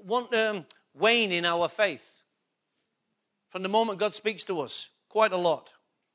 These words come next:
Then he says, "Give me this hill country, uh, that the Lord promised me that day.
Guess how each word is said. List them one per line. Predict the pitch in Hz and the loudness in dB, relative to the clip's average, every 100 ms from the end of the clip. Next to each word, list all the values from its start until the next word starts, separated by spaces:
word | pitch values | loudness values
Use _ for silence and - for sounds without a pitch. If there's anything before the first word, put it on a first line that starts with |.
| _ _ _ _ _ _ _ _ _ _ _ | _ _ _ _ _ _ _ _ _ _ _
Then | 185 208 | 0 0
he | |
says, | 214 226 220 - _ _ _ | 0 0 0 -2 _ _ _
"Give | - 233 | 0 0
me | 220 247 | 2 0
this | 247 - | 0 2
hill | 233 | 0
country, | 220 180 160 151 117 - _ _ _ _ _ _ _ _ _ _ _ _ _ | -2 -8 -8 -10 -12 -18 _ _ _ _ _ _ _ _ _ _ _ _ _
uh, | - | -8
that | 156 190 | 0 0
the | 180 | 2
Lord | 180 220 220 | 4 4 4
promised | 220 220 190 | 0 0 -4
me | 165 160 | -6 -2
that | 160 139 | -4 -2
day. | 147 123 | -6 -6